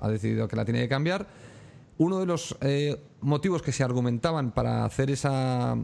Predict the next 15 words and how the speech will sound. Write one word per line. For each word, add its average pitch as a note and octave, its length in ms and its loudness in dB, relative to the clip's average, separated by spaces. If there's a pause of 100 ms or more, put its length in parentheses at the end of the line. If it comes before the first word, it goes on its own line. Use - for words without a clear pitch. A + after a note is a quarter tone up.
(100)
o G#2+ 100 0
para A2+ 160 0
quejarse C#3 380 -2
de A#2 100 2
esa B2+ 160 0
neutralidad C#3 600 0
era E3 300 -2 (420)
que - 80 2
el C#3+ 80 4
regulador D3+ 360 0
tenía F#3 200 0
que F3 60 0
tener E3+ 220 0
en D#3+ 120 0
cuenta F3 500 0